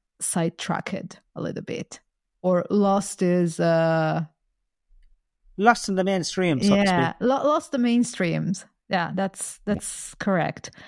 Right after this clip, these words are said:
Speaker 1: So what do you think, uh,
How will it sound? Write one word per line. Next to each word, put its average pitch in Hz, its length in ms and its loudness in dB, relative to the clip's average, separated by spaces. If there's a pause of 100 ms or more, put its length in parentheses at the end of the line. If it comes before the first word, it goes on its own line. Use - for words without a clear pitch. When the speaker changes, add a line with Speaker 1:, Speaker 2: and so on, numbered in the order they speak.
(320)
Speaker 1:
So 226 520 2 (760)
what 220 340 2
do 381 80 -6
you 359 140 4
think, 196 580 0
uh, 160 580 2